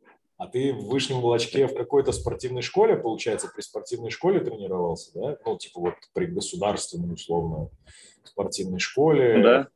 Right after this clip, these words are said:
Speaker 2: да, да, да, да.
Speaker 1: На соревнованиях
Speaker 2: У нас,
Speaker 1: выступал
Speaker 2: э,
Speaker 1: от школы, ну, со школы как-то там. Официально, то есть вот именно в системе
Speaker 2: Да,
Speaker 1: тяжелой
Speaker 2: официально.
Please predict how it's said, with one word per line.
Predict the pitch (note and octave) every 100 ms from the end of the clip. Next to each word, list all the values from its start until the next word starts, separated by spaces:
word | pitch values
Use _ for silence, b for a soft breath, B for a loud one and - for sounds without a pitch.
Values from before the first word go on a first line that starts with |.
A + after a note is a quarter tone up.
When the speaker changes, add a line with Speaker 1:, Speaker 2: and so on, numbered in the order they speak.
| _
Speaker 2:
да, | F2+ F#2+ G#2
да, | G#2+
да, | G2+ G2 F#2 _
да. | F2+ F2+ - - - A#2+
Speaker 1:
На | A#2+
соревнованиях | - A#2+ A#2 C#3 F#3+
Speaker 2:
У |
нас, | - A2+
Speaker 1:
выступал | - - G#2+ G2 F#2+ - -
Speaker 2:
э, | A2
Speaker 1:
от | -
школы, | - A#2 A2 G2+ F2+ - -
ну, | A#2+ E2+
со | - G2+
школы | - G2 F#2+ F2+ E2 D#2+ -
как-то | E2 - -
там. | _ - _ _ _ _ _
Официально, | G#2+ - - C3 F#2+ E2
то |
есть | E2+ -
вот | F#2
именно | A#2+ G2+ F#2
в | -
системе | A#2 - A2+ G2+ F#2 F2+
Speaker 2:
Да, | F#2+
Speaker 1:
тяжелой | A2 B2+
Speaker 2:
официально. | B2+ - A#2 G2 F2